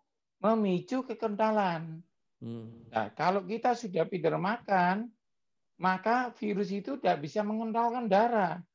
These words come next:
Speaker 1: Tapi karena kita salah makan,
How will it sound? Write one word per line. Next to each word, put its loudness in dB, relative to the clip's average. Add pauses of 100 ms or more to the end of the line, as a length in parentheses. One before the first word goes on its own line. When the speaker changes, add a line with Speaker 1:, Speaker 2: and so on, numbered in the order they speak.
(260)
Speaker 1:
Tapi -2
karena 2
kita -4
salah -2
makan, -4